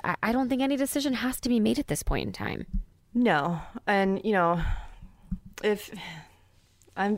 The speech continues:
Speaker 2: I'm torn because I do love him. Um, but if they're not gonna utilize him right, if he doesn't have the attitude that he's willing to go, you know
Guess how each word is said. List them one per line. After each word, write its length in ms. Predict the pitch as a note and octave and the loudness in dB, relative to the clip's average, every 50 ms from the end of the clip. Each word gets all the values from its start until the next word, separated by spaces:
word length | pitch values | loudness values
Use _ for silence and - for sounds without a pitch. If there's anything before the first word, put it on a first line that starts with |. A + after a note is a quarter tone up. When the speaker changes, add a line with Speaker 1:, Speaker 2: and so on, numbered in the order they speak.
| - - | 2 0
Speaker 2:
I'm 140 | - G#3 | 0 0
torn 340 | - - - B3+ A#3+ G#3+ G#3 | 0 -2 0 0 2 2 0
because 220 | G3+ - F#3 E3 F3 | 0 -2 -2 0 0
I 60 | E3 | 0
do 120 | F3 F#3 | 0 0
love 220 | E3 D#3+ D#3 D#3 - | 0 0 -2 -2 -2
him. 320 | D#3+ E3 F3 G3 G3+ G3 - _ _ _ _ _ _ - | -4 -4 -4 -4 -6 -8 -12 _ _ _ _ _ _ -4
Um, 480 | E3+ F3 E3+ E3 D#3+ D#3 D#3 D3+ E3 D#3 - | 0 2 2 2 2 0 -2 -4 -6 -6 -4
but 220 | E3 D#3+ D#3 D#3 - | -2 0 0 -2 -4
if 120 | E3 - | -4 -4
they're 80 | F3 E3 | -2 0
not 200 | E3 D#3+ E3+ - | 0 0 0 -2
gonna 200 | G3+ F#3 F3 F3 | -2 -2 0 0
utilize 440 | F3+ F3 F3 F3+ F3+ F3 F3+ F3+ - | 0 0 0 0 0 0 0 -2 -2
him 140 | F3+ F3 E3+ | -4 -4 -2
right, 240 | E3+ E3+ F#3+ G#3 - _ _ - - D3+ | 0 0 0 -2 -4 _ _ -12 -6 -4
if 180 | D3+ D3+ - - | -4 -4 -6 -8
he 400 | - E3+ E3+ E3+ E3+ E3 - - | -6 -4 -2 -2 -2 -2 -2 -2
doesn't 280 | - E3+ E3 E3 E3 | -2 -2 -2 0 -2
have 160 | E3 D#3+ D#3 | -2 -2 -2
the 120 | D#3+ - - | -2 -2 -2
attitude 560 | E3 D#3+ E3 E3 - - F#3 F3+ F#3 F3+ E3+ | 0 0 0 -2 -2 -2 0 0 0 0 0
that 260 | - D#3+ D#3 D3+ - - _ - _ _ _ _ _ | 0 0 0 0 -4 -8 _ -20 _ _ _ _ _
he's 300 | _ F3 F3+ F3+ D#3+ D#3 | _ -4 -2 -2 0 0
willing 300 | E3+ E3 E3 E3 D#3+ D#3+ | 0 2 2 0 0 -2
to 120 | - E3 D3+ | -4 -4 -4
go, 220 | D#3 D#3+ D#3 D#3 - - - - | -2 -2 -2 -4 -6 -8 -10 -8
you 100 | F3 E3+ | -4 -4
know 260 | D#3+ D3+ - F3 E3 | -4 -2 -4 -6 -8